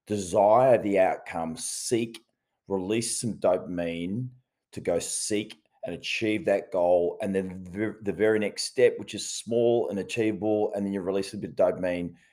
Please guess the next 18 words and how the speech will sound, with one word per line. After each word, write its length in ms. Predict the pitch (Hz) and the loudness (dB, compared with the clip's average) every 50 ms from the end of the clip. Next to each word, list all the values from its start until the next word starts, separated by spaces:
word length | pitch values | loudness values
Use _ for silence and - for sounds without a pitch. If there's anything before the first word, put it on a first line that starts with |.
| _ - | _ -18
and 100 | 90 - | -12 -8
celebrate 500 | - - 104 92 90 90 92 92 87 - | -2 0 2 2 2 2 2 2 2 2
that 100 | 92 82 | 0 -4
achievement, 520 | 82 - - - 95 90 80 82 87 - - - | -4 -6 -4 -2 -2 -2 -2 -4 -6 -6 -8 -8
and 140 | 98 92 92 | -8 -8 -6
you 100 | 95 92 | -6 -6
get 180 | 76 104 95 82 | -4 -4 -6 -4
another 260 | 82 87 87 87 85 | -6 -6 -8 -8 -6
release 440 | 69 82 80 - - 82 78 - 82 | -6 -6 -6 -6 -8 -10 -10 -10 -8
of 80 | 80 | -6
it 120 | 80 - - _ _ _ _ _ _ _ _ _ _ _ _ - | -6 -8 -8 _ _ _ _ _ _ _ _ _ _ _ _ -10
for 80 | - | -6
the 100 | - 92 | -6 -4
reward 760 | 80 76 90 87 82 78 87 92 98 98 95 92 92 90 - 82 - - | -4 -2 -2 -4 -4 -2 0 2 4 6 6 6 6 4 2 0 -2 -2
of 200 | - 90 90 - | -2 -2 -2 -2
taking 400 | - - - 101 95 90 98 95 | -6 -6 -2 -2 -2 -2 -4 -6
that 180 | 90 87 80 - | -8 -8 -8 -10
step. 420 | - - - - 110 127 156 - | -12 -14 -4 0 0 0 0 -2